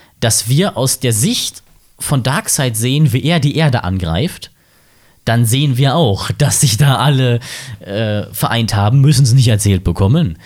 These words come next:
und sehen, was da passiert. Dann sehen wir, dass er angeschlagen wird und dann können wir vielleicht, vielleicht ist es etwas, was er Steppenwolf erzählt und dass man das dann quasi so sieht, aber auf jeden Fall aus seiner Sichtweise,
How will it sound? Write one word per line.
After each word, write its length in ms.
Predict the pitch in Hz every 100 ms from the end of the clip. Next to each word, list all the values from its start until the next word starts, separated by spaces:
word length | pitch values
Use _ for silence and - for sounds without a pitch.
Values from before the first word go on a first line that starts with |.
| - -
und 120 | 123
sehen, 260 | 98 107 92
was 160 | 87 -
da 80 |
passiert. 600 | 87 92 - 92 131 165 - _ _ _ _ _ _
Dann 140 | 104 104
sehen 300 | 131 151 135
wir, 120 | 139
dass 180 | 127 -
er 420 | 117 107 98 98 - _
angeschlagen 680 | 110 156 190 180 175 185 143
wird 340 | 175 240 - - _ _
und 140 | 117
dann 220 | 120 151 160
können 360 | 160 156 143
wir 360 | 135 165 208 247 - - _ _ _
vielleicht, 640 | - 143 147 165 - -
vielleicht 360 | - 127 208 -
ist 100 | 170
es 100 | 180
etwas, 340 | 156 165 160
was 140 | 147 -
er 80 | 135
Steppenwolf 500 | 156 - 143 135 -
erzählt 580 | 104 - 110 160 302 - _ _ _ _ -
und 200 | 123 123
dass 160 | 117
man 100 | 120
das 160 | 113 110
dann 260 | 113 107 104
quasi 220 | 110 110
so 160 | 110 165
sieht, 180 | 175 117
aber 140 | 117
auf 140 | 113
jeden 120 | 160 170
Fall 140 | 107
aus 80 | 117
seiner 200 | 117 110
Sichtweise, 720 | 196 - 107 87 90 127 220